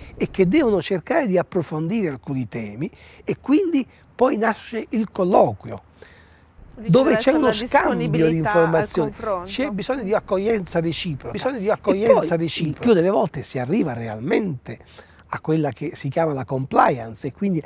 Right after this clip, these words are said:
Speaker 1: a una decisione clinica condivisa, ma può capitare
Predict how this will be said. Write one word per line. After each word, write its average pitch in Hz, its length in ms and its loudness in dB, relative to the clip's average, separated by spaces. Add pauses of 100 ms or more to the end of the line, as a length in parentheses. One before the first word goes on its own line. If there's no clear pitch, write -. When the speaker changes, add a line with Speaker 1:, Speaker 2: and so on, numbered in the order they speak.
(240)
Speaker 1:
a 160 100 2
una 147 140 4
decisione 147 580 -2
clinica 156 400 0
condivisa, 123 640 -8 (280)
ma 180 120 0
può - 240 2
capitare 151 760 -4